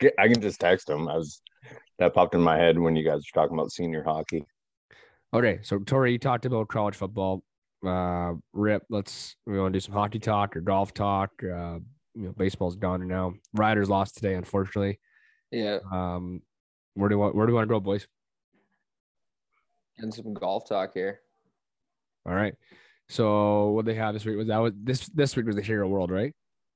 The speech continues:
Speaker 1: This
Speaker 3: Yeah.
Speaker 1: week was.
Speaker 2: And
Speaker 1: Yeah.
Speaker 3: Yeah.
Speaker 2: Hovland won? Was it Hovland?
Speaker 3: Yeah, Vic, Victor.
Speaker 2: Eighteen Cheese. How are you?
Speaker 3: Yeah, yeah.
Speaker 2: Fuck.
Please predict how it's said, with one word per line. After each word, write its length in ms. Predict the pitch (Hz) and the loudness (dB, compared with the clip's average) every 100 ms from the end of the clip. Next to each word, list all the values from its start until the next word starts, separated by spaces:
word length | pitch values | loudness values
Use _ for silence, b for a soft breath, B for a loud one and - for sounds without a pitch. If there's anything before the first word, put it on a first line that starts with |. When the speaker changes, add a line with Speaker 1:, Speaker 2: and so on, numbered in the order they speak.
| _ _ | _ _
Speaker 1:
This 260 | 85 90 110 | 0 6 8
Speaker 3:
Yeah. 140 | 107 - | 6 4
Speaker 1:
week 200 | 92 82 | 2 4
was. 240 | 82 71 104 | 4 2 0
Speaker 2:
And 260 | 107 87 - | -4 -6 -8
Speaker 1:
Yeah. 160 | - 101 | -6 2
Speaker 3:
Yeah. 220 | 107 120 | 4 4
Speaker 2:
Hovland 180 | 131 123 | 2 2
won? 340 | 120 165 190 _ _ _ | 2 0 -6 _ _ _
Was 80 | 120 | -4
it 60 | 104 | -2
Hovland? 200 | 104 127 | 0 4
Speaker 3:
Yeah, 220 | 196 220 | 6 4
Vic, 340 | 101 117 120 _ _ _ - | 6 2 2 _ _ _ -2
Victor. 520 | 135 131 - 127 - - _ _ _ | 2 2 4 4 2 -4 _ _ _
Speaker 2:
Eighteen 460 | 104 110 - 120 120 | -4 -4 -2 -2 -2
Cheese. 600 | - - 87 123 156 - _ | -4 -6 -4 -4 -4 -6 _
How 200 | - 98 | -2 2
are 160 | 95 | 2
you? 160 | 104 135 - | 2 0 -6
Speaker 3:
Yeah, 240 | 104 - - _ _ - | -12 -12 -18 _ _ -14
yeah. 240 | 87 85 | -12 -10
Speaker 2:
Fuck. 280 | - - | -14 -18